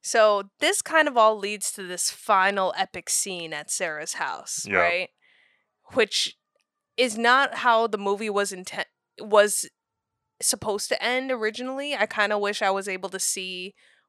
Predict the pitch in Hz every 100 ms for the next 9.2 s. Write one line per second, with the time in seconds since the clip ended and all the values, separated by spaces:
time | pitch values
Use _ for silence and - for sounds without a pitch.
0 | - - - 202 196 196 - 208 190 190
1 | 190 190 160 170 180 202 226 226 240 262
2 | 294 - - _ _ - 202 175 185 190
3 | - 196 190 190 180 170 175 190 180 185
4 | 185 180 175 185 208 - 196 185 180 180
5 | - _ _ _ 254 262 269 247 233 -
6 | - - - 240 233 - 226 208 190 170
7 | 185 233 - _ _ _ _ - - 233
8 | 208 - 226 208 226 233 240 254 262 247
9 | 196 185